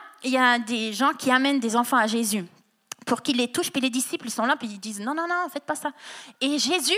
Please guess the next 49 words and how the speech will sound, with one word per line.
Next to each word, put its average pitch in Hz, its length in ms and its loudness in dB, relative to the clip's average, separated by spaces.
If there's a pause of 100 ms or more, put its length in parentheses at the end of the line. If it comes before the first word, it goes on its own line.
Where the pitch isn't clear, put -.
voyant 349 380 4
cela, 302 320 2
fut 269 240 -2 (280)
indigné. 330 560 2 (140)
Il 277 140 0
leur 302 200 4
dit, « 277 240 0 (220)
Laissez 370 480 2
venir 320 360 2
à 269 60 8
moi 285 180 4
les 240 120 0
petits 320 540 0
enfants, 247 360 2
ne 247 180 4
les 277 300 0
empêchez 294 480 0
pas, 262 300 4 (500)
car... 359 360 8 (420)
Le 220 140 0
royaume 302 480 4
de 262 80 4
Dieu 262 340 2
est 233 80 2
pour 233 180 -4
ceux 285 200 0
qui 254 160 -2
leur 208 200 0
ressemblent. 254 560 2 (240)
Je 233 80 0
vous 240 140 2
le 254 60 0
dis 277 200 2
en 269 120 6
vérité, 294 480 0
quiconque 349 440 0
ne 262 100 2
recevra 277 540 2
pas 277 160 4
le 269 60 4
royaume 294 240 4
de 277 100 2
Dieu 254 140 0
comme 320 180 2
un 285 80 6
petit 294 240 0
enfant, 302 300 4 (260)
n'y 302 140 2 (260)
entrera 339 640 8